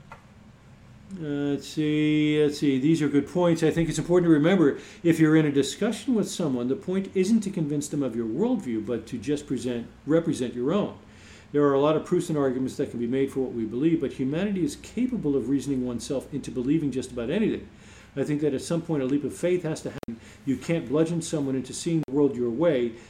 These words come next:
They have to be receptive to it. He who has ears to hear, dot, dot, dot." I get it, Brock, but that's not the point of this class. The point of this class,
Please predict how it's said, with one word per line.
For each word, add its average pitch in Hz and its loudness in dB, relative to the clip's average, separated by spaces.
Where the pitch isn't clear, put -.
They 127 -4
have 156 -6
to 165 -6
be 143 0
receptive 127 -4
to 135 0
it. 120 -6
He 160 -2
who 143 -2
has 127 -2
ears 123 2
to 123 -10
hear, 123 -2
dot, 120 -8
dot, 120 -8
dot." 143 -2
I 156 0
get 175 4
it, - -4
Brock, 147 0
but 151 -2
that's 147 -6
not 165 -4
the 175 -8
point 160 -6
of 123 -6
this 175 -4
class. 110 -14
The 143 -10
point 180 -6
of 147 -8
this 220 -6
class, 131 -10